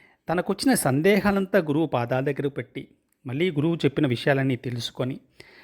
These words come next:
మననం చేసుకొని జ్ఞానాన్ని పొందారు.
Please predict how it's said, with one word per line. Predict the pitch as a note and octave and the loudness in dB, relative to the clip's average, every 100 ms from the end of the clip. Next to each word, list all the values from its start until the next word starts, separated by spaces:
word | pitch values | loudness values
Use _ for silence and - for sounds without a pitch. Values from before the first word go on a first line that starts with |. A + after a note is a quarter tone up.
| - - - | -20 -16 0
మననం | C3 C#3+ G3+ A#3 G#3+ | 2 4 4 2 2
చేసుకొని | D#3 D3 - C#3+ C3+ C3 B2+ C#3 | 0 0 -2 0 0 0 -4 -10
జ్ఞానాన్ని | B2 A#2+ D3 E3 D#3 C3+ | -6 -4 -2 -2 -2 -4
పొందారు. | B2 A2+ A2 A2 A2+ | -8 -10 -8 -10 -14